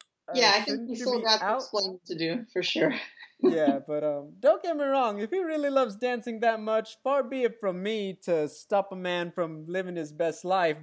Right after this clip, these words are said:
Speaker 1: but, you know, don't take fights until then, J D S, that's all. But yeah, I, I think that that's, uh, that one had me scratching my head a little bit when I read it, for sure. But look, that, there's obviously a big fight. That show will be concluded by that time,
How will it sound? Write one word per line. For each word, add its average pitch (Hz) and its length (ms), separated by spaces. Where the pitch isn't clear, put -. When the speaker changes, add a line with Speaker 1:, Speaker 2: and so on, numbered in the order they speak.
Speaker 1:
but, 139 320
you 220 140
know, 151 160
don't 226 280
take 220 240
fights 214 340
until 233 340
then, 139 380
J 180 180
D 156 220
S, 226 460
that's 170 200
all. 196 360
But 190 180
yeah, 180 640
I, 185 40
I 196 40
think 214 220
that 202 140
that's, 190 280
uh, 165 300
that 202 180
one 220 120
had 208 180
me 202 80
scratching 190 460
my 160 120
head 165 200
a 156 40
little 151 220
bit 139 240
when 139 160
I 139 60
read 135 240
it, 127 200
for 147 80
sure. 131 360
But 196 120
look, 202 280
that, 208 260
there's 226 200
obviously 233 440
a 202 60
big 208 320
fight. 190 380
That 202 220
show 214 340
will 196 240
be 180 180
concluded 170 640
by 151 200
that 143 280
time, 147 440